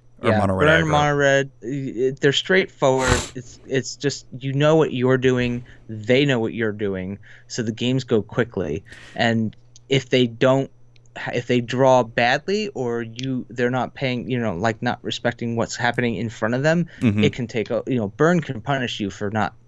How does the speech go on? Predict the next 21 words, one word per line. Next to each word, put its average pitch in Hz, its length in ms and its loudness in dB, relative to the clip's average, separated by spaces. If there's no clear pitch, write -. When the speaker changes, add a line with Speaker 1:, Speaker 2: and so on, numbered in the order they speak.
Speaker 2:
having 104 360 -4
it 87 120 -8
together. 95 420 -4
Speaker 1:
Oh, 101 220 4
yeah. 90 80 -4
Speaker 2:
So, 123 320 2
you 123 80 -12
know, 107 120 -4
that 117 200 -4
you 120 120 -4
can 123 100 -4
get 156 160 2
the 110 120 0
wins, 107 360 -2
you 117 60 -4
just 120 260 -6
may 104 120 -4
not 98 180 -2
win 98 140 -4
the 90 60 -4
tournament. 73 440 -2